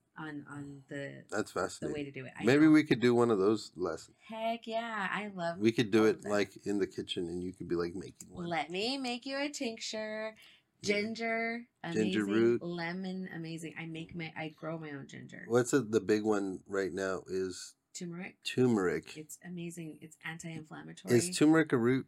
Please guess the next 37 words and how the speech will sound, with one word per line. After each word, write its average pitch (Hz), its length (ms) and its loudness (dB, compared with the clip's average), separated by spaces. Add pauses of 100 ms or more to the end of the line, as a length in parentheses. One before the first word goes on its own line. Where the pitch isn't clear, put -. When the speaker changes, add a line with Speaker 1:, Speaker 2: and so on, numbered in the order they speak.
Speaker 2:
too? 139 280 0
Speaker 1:
It 180 80 -2
is, 160 300 -8
yeah. - 100 -12 (160)
Speaker 2:
Yeah. 180 120 -14
Speaker 1:
And 175 60 -4
it's 165 160 -10
yellow. 190 680 -4 (260)
Speaker 2:
Mm-hmm. 110 220 -2 (120)
Speaker 1:
So 175 200 0
it's 170 260 -8
just, 170 240 -6
like, 147 320 -4
it 170 120 -4
will 170 120 -4
stain 160 760 -2
everything. 147 520 -14 (120)
Speaker 2:
Oh. 123 360 2
Speaker 1:
It's 156 80 4
actually 226 340 0
really 202 260 -4
good 180 140 -6
for - 80 -12
your 160 100 -4
skin. 156 320 -8
If - 140 -12
you 170 100 -8
have, 175 280 -4 (400)
like, 170 240 -4
darker 165 320 0
skin, 226 500 -4 (460)
like, 190 140 -6
whenever 208 200 -2
I 220 60 2
get 202 100 0
a 180 60 -4
pimple, 190 520 -6